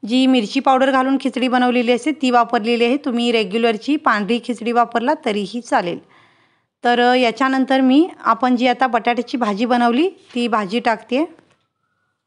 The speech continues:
तुम्हाला खिचडी जर आवडत नसेल तर फक्त बटाटा वापरला तरीही चालेल. तर आता याच्यावरून आपल्याला चिवडा टाकायचा आहे. तर इथे मी साबुदाणा चिवडा वापरलेला आहे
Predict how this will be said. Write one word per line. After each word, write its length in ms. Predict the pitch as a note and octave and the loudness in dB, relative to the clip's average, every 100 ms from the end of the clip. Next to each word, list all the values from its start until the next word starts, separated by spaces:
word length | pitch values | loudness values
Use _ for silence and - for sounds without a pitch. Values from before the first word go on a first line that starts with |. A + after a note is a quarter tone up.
| _ _ _ _ _ _ _ _ _ _ _ - | _ _ _ _ _ _ _ _ _ _ _ -4
तुम्हाला 280 | B3 B3 C4 | 0 2 2
खिचडी 340 | C4+ B3 A#3 B3+ | 0 -2 0 2
जर 140 | C4 | 2
आवडत 320 | B3+ A#3 B3 | 2 2 0
नसेल 380 | C#4 B3+ A3 G3+ | 0 0 -2 0
तर 80 | A3+ | -4
फक्त 340 | - B3+ - | -2 -6 -2
बटाटा 420 | C4 B3 B3 B3+ | 0 0 0 2
वापरला 500 | C4 B3 B3+ A#3+ B3+ F4+ - _ - | 2 2 2 2 2 0 -8 _ -2
तरीही 380 | A3+ A3+ G#3+ E4+ | 0 2 0 -2
चालेल. 440 | E4 A#3+ F#3 D#3 - _ _ _ _ _ _ - | -2 -2 0 -2 -6 _ _ _ _ _ _ -2
तर 100 | A3+ | 2
आता 200 | A3+ B3 | 2 2
याच्यावरून 560 | A#3+ A#3 C4 B3 B3+ | 0 0 0 2 4
आपल्याला 500 | B3+ B3 C4 B3 C4 E4+ - _ _ _ _ _ _ _ _ _ - | 2 2 2 4 2 0 -10 _ _ _ _ _ _ _ _ _ -2
चिवडा 320 | C4+ A#3 A#3+ | 0 2 2
टाकायचा 400 | B3 A#3+ A#3 A#3 | 0 0 0 0
आहे. 140 | A#3 D#4 | -2 0
तर 100 | B3 | 0
इथे 180 | A#3 C4 | 0 0
मी 140 | B3+ | 0
साबुदाणा 540 | C#4 B3 G#3 A#3+ B3+ C4+ | 0 0 0 0 0 0
चिवडा 280 | C4+ B3 | 2 2
वापरलेला 460 | B3 A#3+ B3 B3 A#3+ | 4 2 2 2 2
आहे 140 | B3+ | 2